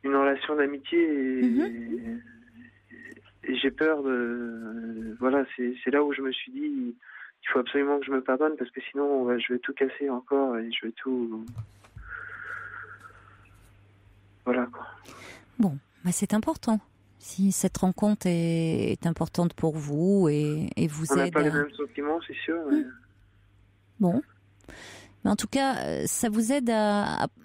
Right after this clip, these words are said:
Speaker 2: à prendre soin de vous et à accepter que vous avez besoin d'aide.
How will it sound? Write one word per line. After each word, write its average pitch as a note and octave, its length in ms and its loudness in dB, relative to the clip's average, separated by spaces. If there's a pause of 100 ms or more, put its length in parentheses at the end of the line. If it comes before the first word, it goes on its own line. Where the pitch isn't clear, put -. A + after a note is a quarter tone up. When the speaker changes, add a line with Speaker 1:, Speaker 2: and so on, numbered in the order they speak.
(120)
Speaker 2:
à G3 80 0
prendre C4 300 2
soin C4 300 2
de A#3+ 120 4
vous A#3+ 460 4
et A#3 140 4
à A3 60 4
accepter - 540 0 (120)
que D#4 100 2
vous C#4 260 2
avez A#3+ 220 2
besoin G#3 380 2
d'aide. C#3+ 280 0